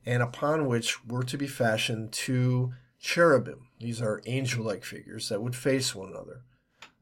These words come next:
The kaporet rested on top of the walls of the ark,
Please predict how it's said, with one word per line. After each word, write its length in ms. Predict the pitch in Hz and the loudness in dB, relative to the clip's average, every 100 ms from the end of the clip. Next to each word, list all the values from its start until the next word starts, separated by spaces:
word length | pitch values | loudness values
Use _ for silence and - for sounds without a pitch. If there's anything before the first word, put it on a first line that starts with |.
| - | -10
The 80 | 123 | -6
kaporet 500 | 147 123 139 143 156 | -6 0 6 6 6
rested 420 | 131 127 - 151 | 2 2 2 -2
on 280 | - 120 120 | -2 -4 -4
top 480 | - - 165 170 - - | -8 -2 2 2 0 -2
of 400 | 135 123 120 - - _ _ | -2 -2 -6 -12 -20 _ _
the 80 | 123 | -6
walls 540 | 120 117 143 156 151 120 | 0 6 8 8 4 0
of 80 | |
the 140 | 107 90 | -2 -4
ark, 420 | 69 - - - | -4 -6 -10 -20